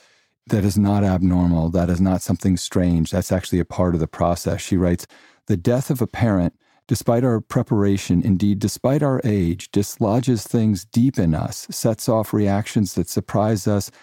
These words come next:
and that may cut free memories and feelings that we had thought gone to ground long ago. We might, in that indeterminate period they call morning, be in a submarine, silent on the ocean's bed,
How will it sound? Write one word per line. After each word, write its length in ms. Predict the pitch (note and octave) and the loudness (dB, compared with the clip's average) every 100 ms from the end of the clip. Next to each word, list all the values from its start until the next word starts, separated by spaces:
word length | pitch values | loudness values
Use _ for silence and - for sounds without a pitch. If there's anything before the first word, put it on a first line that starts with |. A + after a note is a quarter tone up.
| - - | -10 0
and 160 | G2+ | 2
that 100 | G2+ | 2
may 200 | A#2+ G2 | 2 0
cut 340 | - - - - | 0 -2 -4 -4
free 320 | - C3+ A#2+ | -2 2 4
memories 580 | F#2+ G2+ C3+ C3 B2+ - | 4 4 4 4 2 0
and 160 | G2 | -2
feelings 540 | - B2 A#2 A2 G#2+ - | 0 0 2 2 0 0
that 180 | - | -4
we 120 | - G2 | 0 0
had 220 | F#2+ F2 | 0 -2
thought 360 | - A2 G#2 - - | -2 0 0 -2 -4
gone 340 | G#2+ G#2 A2 | 0 2 2
to 120 | A#2 A2 | 0 0
ground 480 | G2+ F#2+ F#2+ F2+ | 2 2 2 0
long 320 | E2+ F2+ G2+ G2 | 0 2 2 0
ago. 520 | F2 E2 D#2 F#2+ - - - - | 0 0 0 -4 -10 -18 -12 -2
We 100 | G2+ | 2
might, 420 | G2 G#2 C3 - | 4 2 2 0
in 140 | B2 A2 | 0 2
that 180 | G#2 F#2+ | 2 0
indeterminate 800 | A#2+ B2 B2 - C3+ A#2 G#2+ F#2 | 2 2 0 0 2 2 2 0
period 420 | - A#2 G#2 G2+ | 0 2 2 0
they 160 | F2+ F#2+ | 0 -2
call 300 | - G#2+ F#2+ | 0 0 2
morning, 580 | F#2 G#2+ A#2 G2 F2 E2 G2+ | 2 2 2 2 2 0 0
be 260 | G#2+ G#2+ | 0 2
in 180 | G#2+ G#2 | 2 2
a 60 | F#2+ | 0
submarine, 1000 | - C3 A#2 A#2 G#2+ G2 G2+ E2 D#2+ - _ _ | -2 -2 0 0 0 2 2 2 0 -6 _ _
silent 560 | - - A2 B2+ C3 A#2 | -8 0 2 2 2 0
on 140 | G#2+ G2 | 0 2
the 160 | G2 | 2
ocean's 440 | F#2+ G#2 A#2+ G2 G#2+ | 0 0 0 -2 -2
bed, 420 | F#2 F2 E2 | -2 0 -2